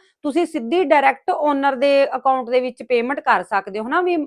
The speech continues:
ਮਤਲਬ ਦੁਕਾਨ ਦੇ ਮਾਲਕ ਦੇ ਜਿਹੜਾ ਅਕਾਊਂਟ ਹੋਊਗਾ ਉਹਦੇ ਅਕਾਊਂਟ ਦੇ ਵਿੱਚ ਕਰ ਸਕਦੇ ਹੁੰਦੇ ਹੋ ਪੇਮੈਂਟ, ਠੀਕ ਆ। ਆਪਾਂ ਆਪਣੇ ਅਕਾਊਂਟ ਦੇ ਵਿੱਚ ਕੁਛ ਨਹੀਂ ਕਰਨਾ। ਦੇਖੋ ਹੁਣ ਇੱਥੋਂ ਤੁਹਾਨੂੰ ਇਹ ਤਾਂ ਕਲੀਅਰ ਹੋ ਗਿਆ ਹੋਣਾ ਵੀ ਆਪਾਂ ਉਹਦੇ ਵਿੱਚੋਂ ਕੁਛ ਨਹੀਂ ਰੱਖਣਾ ਹੈਗਾ,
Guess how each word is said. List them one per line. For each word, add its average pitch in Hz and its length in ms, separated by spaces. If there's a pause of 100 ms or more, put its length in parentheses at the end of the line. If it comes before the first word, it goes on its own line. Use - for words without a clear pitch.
(200)
ਮਤਲਬ 254 320
ਦੁਕਾਨ 240 460
ਦੇ 294 80
ਮਾਲਕ 240 440
ਦੇ 220 140
ਜਿਹੜਾ 233 240
ਅਕਾਊਂਟ 247 320
ਹੋਊਗਾ 226 200
ਉਹਦੇ 262 240
ਅਕਾਊਂਟ 247 280
ਦੇ 226 100
ਵਿੱਚ 226 180
ਕਰ 175 200
ਸਕਦੇ 180 340
ਹੁੰਦੇ 208 140
ਹੋ 220 100
ਪੇਮੈਂਟ, 254 340 (460)
ਠੀਕ 294 140
ਆ। 349 140
ਆਪਾਂ 285 320
ਆਪਣੇ 294 320
ਅਕਾਊਂਟ 285 280
ਦੇ 285 80
ਵਿੱਚ 285 140
ਕੁਛ 262 240
ਨਹੀਂ 302 120
ਕਰਨਾ। 285 260
ਦੇਖੋ 320 200
ਹੁਣ 359 100
ਇੱਥੋਂ 320 320
ਤੁਹਾਨੂੰ 302 260
ਇਹ 285 100
ਤਾਂ 330 100
ਕਲੀਅਰ 302 340
ਹੋ 285 160
ਗਿਆ 254 160
ਹੋਣਾ 269 200
ਵੀ 262 100
ਆਪਾਂ 247 280
ਉਹਦੇ 240 180
ਵਿੱਚੋਂ 277 260
ਕੁਛ 240 220
ਨਹੀਂ 277 140
ਰੱਖਣਾ 226 400
ਹੈਗਾ, 226 240